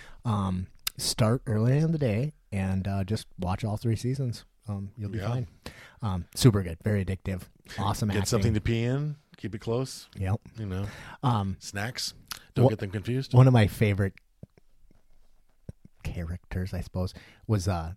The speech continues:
Speaker 1: the little Demogorgon. The, uh, I can't
Speaker 2: Yeah,
Speaker 1: remember what the
Speaker 2: yes.
Speaker 1: where he gets, he has, like, the pet and he wants to keep it. Its face opens up. <laughs> I gotta, I wanna rewatch those.
Speaker 2: That's how it happens.
Speaker 1: I mean, I've seen 'em,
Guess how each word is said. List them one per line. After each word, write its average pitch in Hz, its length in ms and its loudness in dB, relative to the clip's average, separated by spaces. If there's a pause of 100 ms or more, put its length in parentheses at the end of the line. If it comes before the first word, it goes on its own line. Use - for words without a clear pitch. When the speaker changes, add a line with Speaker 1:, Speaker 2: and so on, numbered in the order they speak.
(140)
Speaker 1:
the 98 120 0
little 92 240 -2
Demogorgon. 117 600 2
The, 92 300 -2
uh, 85 260 -4 (320)
I - 60 -12
can't 117 200 0
Speaker 2:
Yeah, 156 80 4
Speaker 1:
remember 131 120 8
what 123 120 8
the 110 80 8
Speaker 2:
yes. - 400 -6
Speaker 1:
where 104 220 6 (380)
he 107 140 -2
gets, - 280 -4 (160)
he - 120 -2
has, 101 140 0
like, 98 140 0
the - 80 -2
pet - 340 0
and 107 80 2
he 95 60 2
wants 92 220 0
to 101 80 0
keep - 300 -2
it. 110 180 0
Its - 180 -12 (200)
face - 360 -2
opens 95 280 -2
up. 90 120 -4
<laughs> - 40 2
I - 420 6 (2000)
gotta, 202 200 6
I 156 80 4
wanna 185 160 4
rewatch 101 420 4
those. 90 40 -10
Speaker 2:
That's 82 300 -6
how 85 180 -6
it 90 80 -6
happens. 98 640 -12 (260)
Speaker 1:
I 131 80 4
mean, 120 80 6
I've 110 120 2
seen 113 160 0
'em, 95 120 -6